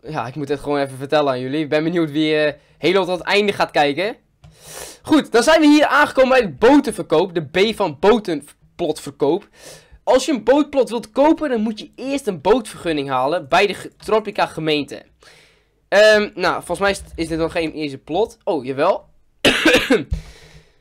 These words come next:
Nou, hier komt iemand voor, voor deze bootplot. Komt iemand, komt de C E O voor. Wordt het geen stafbaan, gewoon een speler. Maar ik heb er al iemand voor, dus, ehm,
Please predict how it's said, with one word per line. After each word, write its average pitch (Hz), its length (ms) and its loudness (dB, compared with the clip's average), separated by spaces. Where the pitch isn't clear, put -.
Nou, 170 160 0
hier 220 200 0
komt 269 180 -2
iemand 240 240 0
voor, 262 240 -2
voor 233 120 -10
deze 202 220 0
bootplot. 214 540 -2
Komt 208 240 -2
iemand, 226 280 -6
komt 180 140 -8
de 151 60 -8
C - 120 -10
E 147 240 -2
O 170 100 2
voor. - 340 -6
Wordt 143 160 -8
het - 100 -6
geen 254 100 0
stafbaan, 208 560 0
gewoon - 180 -4
een 226 80 -2
speler. 165 420 -4
Maar 160 300 0
ik 160 140 -10
heb 175 160 -2
er 160 60 -2
al 135 120 -4
iemand 135 240 -8
voor, 139 300 -8
dus, 151 240 -6
ehm, 147 260 -2